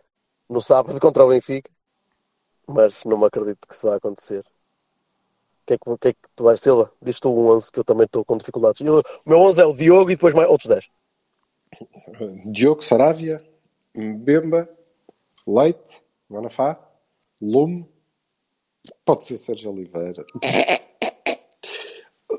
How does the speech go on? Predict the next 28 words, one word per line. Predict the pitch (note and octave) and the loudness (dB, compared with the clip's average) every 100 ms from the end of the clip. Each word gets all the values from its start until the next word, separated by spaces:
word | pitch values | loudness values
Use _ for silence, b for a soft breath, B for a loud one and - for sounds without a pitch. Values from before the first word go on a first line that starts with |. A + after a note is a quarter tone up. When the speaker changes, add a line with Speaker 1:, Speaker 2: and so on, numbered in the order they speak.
| - | 0
Speaker 2:
Lume, | E3+ D#3+ C#3+ E3+ D3+ C#3+ C#3 C3+ C3+ C3 C3 | 4 4 6 4 2 0 0 0 -2 -4 -2
<laughs> | - - F4+ - E4+ F4 E4 D#4 D4 C4 - B2+ - F3+ _ | -2 -2 -8 -2 2 2 0 -6 -12 -14 -14 -16 -20 _ _
Sérgio | - E3 D3 D3 | -10 -8 -8 -8
Oliveira, | C#3 B2+ C#3 C#3+ C#3+ C#3 C3+ | -10 -10 -8 -8 -10 -12 -12
e | C3 B2+ | -16 -20
depois | _ D3+ B2 | _ -6 -6
à | A#2+ | -8
frente | C#3 C3+ B2+ | -10 -12 -12
é | |
que | - _ C3 B2+ | -16 _ -8 -6
a | A#2 | -6
coisa | C3+ A#2 A#2+ A#2 A2+ A2+ | -8 -8 -6 -8 -8 -14
se | - | -14
complica | - A2+ A#2+ A#2+ A2+ | -12 -8 -8 -8 -12
porque | - _ | -20 _
tem | A2 A2 | -8 -8
que | - G2+ | -12 -12
jogar | G2 F#2+ F2 F2 F2+ - | -6 -4 -6 -10 -16 -16
os, | F#2 - | -16 -14
os | F#2+ F2+ F2+ F#2 | -12 -12 -12 -10
mesmos. | E2 | -10
Mas | G2 A2+ | -4 -2
acho | B2+ | -2
que | - | 0
vai | B2 | -2
jogar | A#2+ A#2 | 0 -2
o | A2+ | 0
Baró. | A2 A2+ A2 | 0 0 -6